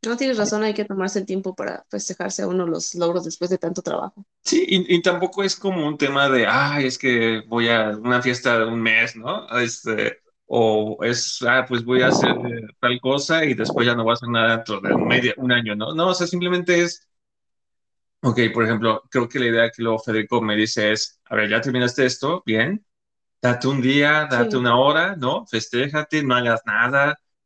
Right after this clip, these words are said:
Speaker 2: haz algo que has querido hacer, cómprate algo que no te habías comprado, ¿no? Lo que sea, y ese es su fe-, autofestejo, ¿no? O
Speaker 1: Ujú.
Speaker 2: sea, no tienes que dejar de hacer todo lo que te, te, se tiene que hacer, porque entendemos que,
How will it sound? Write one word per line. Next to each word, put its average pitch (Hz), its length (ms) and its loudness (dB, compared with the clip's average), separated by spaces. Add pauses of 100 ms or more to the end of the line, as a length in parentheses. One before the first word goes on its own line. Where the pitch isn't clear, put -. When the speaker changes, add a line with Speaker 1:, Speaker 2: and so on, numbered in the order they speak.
Speaker 2:
haz 131 200 -2
algo 131 180 2
que 123 80 0
has 117 100 -2
querido 107 240 -4
hacer, 113 380 0
cómprate 123 400 0
algo 117 140 0
que 110 100 -8
no 110 100 -4
te 110 80 -2
habías 110 140 0
comprado, 139 600 0
¿no? 180 260 -4 (260)
Lo 117 160 0
que 131 100 0
sea, 202 380 0 (560)
y 139 260 0
ese 190 240 -2
es 190 100 -6
su 196 140 -2
fe-, 185 100 0
autofestejo, 165 640 -4
¿no? 143 140 -4
O - 20 -4
Speaker 1:
Ujú. 254 80 0
Speaker 2:
sea, 156 240 2 (380)
no 156 280 2
tienes 160 340 0
que 151 120 2
dejar 147 240 2
de 143 60 4
hacer 147 220 -2
todo 170 560 2
lo 175 140 0
que 135 120 -4
te, - 260 -4
te, 127 200 -6
se 127 140 -2
tiene 117 200 0
que 127 80 0
hacer, 135 300 -2
porque 117 200 -8
entendemos 104 480 -4
que, 107 180 -2